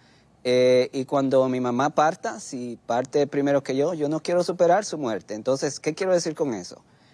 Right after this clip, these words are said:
Esto es un viaje que nunca se supera. Hay est-, estados, este, em, etapas por las que uno pasa. Eh, también recordemos que la palabra de Dios nos habla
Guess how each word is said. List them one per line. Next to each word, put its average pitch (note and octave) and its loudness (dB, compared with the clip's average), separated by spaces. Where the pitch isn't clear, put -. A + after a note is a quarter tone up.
Esto A3 0
es D#3 2
un D#3+ 0
viaje C3+ 0
que B2+ -4
nunca E3 0
se D3 -6
supera. G2+ -4
Hay D3+ 4
est-, F3 -2
estados, C#3 -2
este, A#2 2
em, G2+ -4
etapas A#2+ -4
por A#2 -4
las A#2 -2
que - -10
uno A2+ -6
pasa. - -8
Eh, B2+ 2
también C3+ 0
recordemos E3+ 2
que C#3 -4
la B2+ 2
palabra B2+ 2
de D#3+ 4
Dios D3+ 0
nos C#3 0
habla D#3 -2